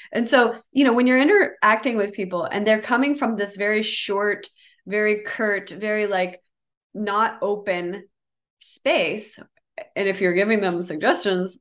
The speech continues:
if they're asking your help, you know, to step back and to have these practices of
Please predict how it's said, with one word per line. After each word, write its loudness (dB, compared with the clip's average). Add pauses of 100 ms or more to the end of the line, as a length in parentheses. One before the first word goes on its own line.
if -4
they're 2
asking 2
your -4
help, 0 (640)
you -2
know, -2 (680)
to -2
step 0
back 4
and 0
to 2
have 2
these 2
practices -2
of 4